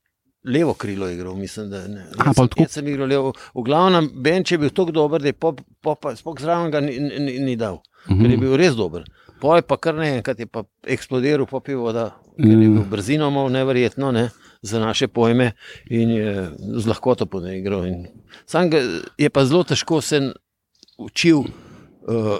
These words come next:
Speaker 1: trike, ne, da karkoli v, v, v nogometu. On je samo na kontro čakal, da bo dobil žogo in bo
Speaker 2: Mhm.
Speaker 1: zaključil to stvar. To je bilo edina stvar.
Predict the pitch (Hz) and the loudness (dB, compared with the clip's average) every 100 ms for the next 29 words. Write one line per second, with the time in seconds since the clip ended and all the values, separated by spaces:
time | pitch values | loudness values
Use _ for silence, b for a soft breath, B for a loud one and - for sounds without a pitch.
0 | - 101 - 135 - 87 101 127 107 98 | -6 -4 2 2 2 -2 -2 -2 -2 -2
1 | 147 135 147 131 104 98 69 - _ - | -2 0 2 2 0 -4 -12 -20 _ -18
2 | 131 123 120 120 113 127 123 110 117 107 | -14 -10 -6 -6 -4 -2 0 0 0 -2
3 | - 131 175 180 143 - 143 165 139 110 | -4 -6 -4 -2 -2 -4 -2 2 2 2
4 | 139 123 120 - 110 98 120 117 127 110 | 0 0 -4 -2 -2 0 -2 0 -2 -2
5 | 98 135 123 117 113 101 95 85 101 120 | -2 0 0 2 4 6 4 0 -8 -8
6 | 107 101 101 101 - 120 107 104 117 104 | -10 -10 -8 -8 -4 -4 -4 -6 -6 -8
7 | - 98 | -8 -10